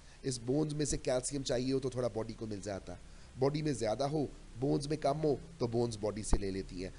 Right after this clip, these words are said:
तो इसीलिए मैंने यहाँ पर इसके functions में skeletal system की physiological properties में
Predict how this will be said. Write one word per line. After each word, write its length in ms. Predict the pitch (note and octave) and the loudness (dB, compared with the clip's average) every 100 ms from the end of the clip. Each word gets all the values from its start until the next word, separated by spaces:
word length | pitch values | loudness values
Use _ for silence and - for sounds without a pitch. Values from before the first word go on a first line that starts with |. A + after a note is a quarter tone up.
| - - | -12 -8
तो 80 | |
इसीलिए 420 | E3 D#3+ G3 D3+ C3 | -4 0 2 2 2
मैंने 200 | A2+ A2+ | 0 -2
यहाँ 260 | A2 A#2 | -2 -2
पर 180 | - B2 | -4 -4
इसके 200 | A2+ - | -4 -4
functions 600 | A#2 G#2 G2 - B2 F#2 F2+ | -6 -6 -6 -4 -4 -4 -6
में 160 | D3+ F3 - - | -6 -6 -14 -12
skeletal 360 | - D3 A#2+ B2 | -2 -2 0 -2
system 400 | A#2 G#2+ B2+ G#2+ - | -4 -4 -6 -6 -6
की 100 | B2 | -6
physiological 880 | - G2+ G2+ G#2 A2+ - - - C#3 - - | -6 -6 -2 0 0 -4 -6 -4 -4 -4 -6
properties 540 | A2+ A2+ - A2+ G2+ | -4 -6 -6 -6 -4
में 160 | E3+ | -4